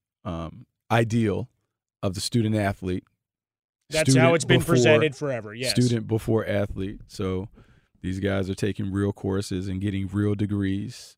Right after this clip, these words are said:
Speaker 1: while also competing at the highest level on the field, as opposed to some universities that might be churning out students who are taking lesser classes but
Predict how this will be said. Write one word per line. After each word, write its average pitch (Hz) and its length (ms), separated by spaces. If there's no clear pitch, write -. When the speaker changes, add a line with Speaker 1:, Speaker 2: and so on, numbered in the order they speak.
Speaker 1:
while 101 200
also 95 680
competing 104 420
at 98 80
the - 40
highest 101 460
level 95 340
on 87 120
the 82 60
field, 98 440
as 95 140
opposed 95 400
to 90 320
some 104 560
universities 90 720
that 90 100
might 92 220
be 95 100
churning 92 340
out 87 220
students 110 520
who 104 140
are 98 200
taking 101 380
lesser 107 300
classes - 840
but 76 220